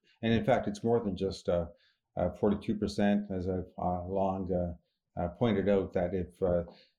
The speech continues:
uh, salaries go up faster than wage, than, uh, than prices, then it may actually be more like fifty percent higher at seventy versus, uh, sixty-five in real terms. So that's always made sense.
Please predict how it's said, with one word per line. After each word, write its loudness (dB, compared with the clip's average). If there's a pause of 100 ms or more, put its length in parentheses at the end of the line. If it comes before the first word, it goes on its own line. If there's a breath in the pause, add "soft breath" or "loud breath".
(180)
uh, -4
salaries 2
go 4
up -2
faster 2
than -2
wage, 2
than, 0
uh, 0
than -2
prices, -2
then -2
it -2
may -4
actually -4
be -2
more 0
like -6
fifty -2
percent -4
higher 0
at -6
seventy -2
versus, -8
uh, -2
sixty-five -4
in -8
real -2
terms. -14 (420 soft breath)
So 4
that's 4
always 4
made 0
sense. -6